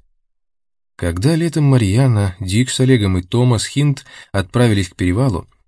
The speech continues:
Казик мысленно прошёл с ними весь путь по горам. И задолго до того, как они возвратились, он перестал есть, спать. Он слушал. Слушал, когда они вернутся. Именно он встретил их километрах в десяти от посёлка,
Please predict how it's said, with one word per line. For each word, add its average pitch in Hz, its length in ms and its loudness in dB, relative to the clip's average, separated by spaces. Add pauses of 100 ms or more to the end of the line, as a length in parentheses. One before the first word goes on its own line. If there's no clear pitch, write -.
(340)
Казик 127 400 0
мысленно 117 460 0
прошёл 107 420 -4
с - 100 -8
ними 104 200 0
весь 98 260 -2
путь - 320 -4
по 101 80 -6
горам. 92 420 -4 (480)
И 92 80 -4
задолго 110 460 0
до 110 160 -4
того, 123 240 -2
как 107 200 -2
они 110 180 0
возвратились, 98 640 -2
он 98 120 -4
перестал 101 460 -6
есть, 123 480 -2
спать. - 480 -4 (440)
Он 87 160 -4
слушал. - 520 -8 (720)
Слушал, 135 360 0
когда 104 340 0
они 98 160 2
вернутся. 92 560 -4 (640)
Именно 92 440 0
он 107 160 0
встретил 107 540 -2
их 87 80 -8
километрах 98 560 -2
в 92 80 -6
десяти 98 380 -4
от 107 100 -2
посёлка, 104 560 -2